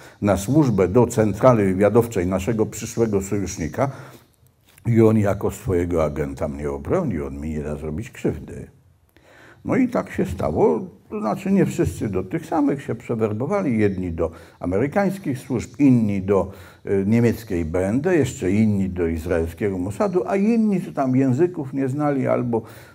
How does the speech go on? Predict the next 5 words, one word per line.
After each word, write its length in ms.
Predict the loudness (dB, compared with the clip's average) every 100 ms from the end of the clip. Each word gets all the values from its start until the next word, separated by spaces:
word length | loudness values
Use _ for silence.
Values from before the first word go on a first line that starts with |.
| _
tacy 340 | -2 -2 -4
byli 300 | 0 2 2
nieśmiali, 640 | 2 0 -2 0 2 2
to 380 | -2 0 2 2
się 440 | 0 0 0 0